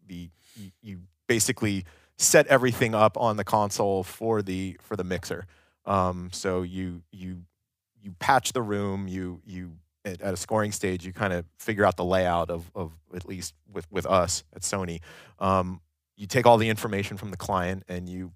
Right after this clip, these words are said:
put it in a, basically a, a, a table and a formula for the crew to set everything up, and then you set everything up in the control room. And,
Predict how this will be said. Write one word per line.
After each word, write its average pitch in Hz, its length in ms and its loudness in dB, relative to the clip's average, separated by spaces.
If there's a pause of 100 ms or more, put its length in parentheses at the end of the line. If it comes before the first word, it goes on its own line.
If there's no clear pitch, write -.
put 110 200 0
it 101 120 0
in 101 140 -6
a, 90 260 -4 (420)
basically 101 380 -2
a, 87 340 -2
a, 85 240 -2 (380)
a 101 80 -2
table 120 380 2
and 107 80 0
a 98 40 -4
formula 113 520 2
for 104 200 -2
the 95 120 -2
crew 113 240 -4
to 101 80 0
set 104 240 4
everything 101 280 0
up, 117 240 4
and 92 120 -4
then 87 80 -10
you 90 80 -10
set 95 240 0
everything 95 240 -2
up 95 140 -4
in - 40 -20
the 95 80 -16
control 95 360 -6
room. 113 260 -4
And, 92 220 -6